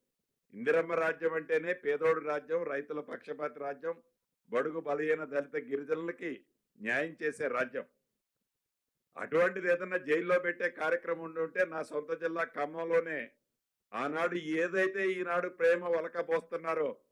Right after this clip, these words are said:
మిర్చి రైతులు వారి న్యాయమైనగా, న్యాయంగా వారి మిర్చిని ప్రాపర్గా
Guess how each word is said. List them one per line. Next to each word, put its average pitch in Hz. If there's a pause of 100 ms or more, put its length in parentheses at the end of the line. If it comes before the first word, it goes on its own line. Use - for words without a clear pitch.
(1300)
మిర్చి 143
రైతులు 180 (400)
వారి 143
న్యాయమైనగా, 175 (140)
న్యాయంగా 165 (180)
వారి 147
మిర్చిని 165 (640)
ప్రాపర్గా 170